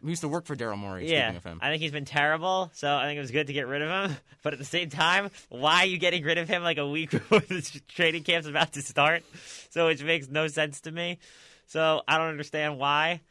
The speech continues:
Speaker 2: Also, let's have another quick loser. My loser is the New York Mets, officially eliminated from the wild card.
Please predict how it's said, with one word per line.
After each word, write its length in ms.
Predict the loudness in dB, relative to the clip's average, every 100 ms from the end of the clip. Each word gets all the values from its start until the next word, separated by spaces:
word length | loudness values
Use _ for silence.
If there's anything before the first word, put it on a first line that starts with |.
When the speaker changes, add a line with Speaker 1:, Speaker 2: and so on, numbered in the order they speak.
| _ _ _ _ 4
Speaker 2:
Also, 240 | 4 6
let's 100 | 4
have 160 | 2 2
another 240 | 2 0
quick 240 | 0 -2 -2
loser. 480 | -4 -2 0 0 -4 -8
My 160 | -2 0
loser 480 | 0 -2 0 0 -2 -4
is 100 | -4
the 80 | -2
New 120 | 0
York 220 | 2 0
Mets, 300 | 2 0 0
officially 520 | -6 0 0 2 2
eliminated 460 | 2 0 2 2 0
from 120 | -4
the 60 | 0
wild 360 | 4 6 4
card. 380 | 4 4 4 2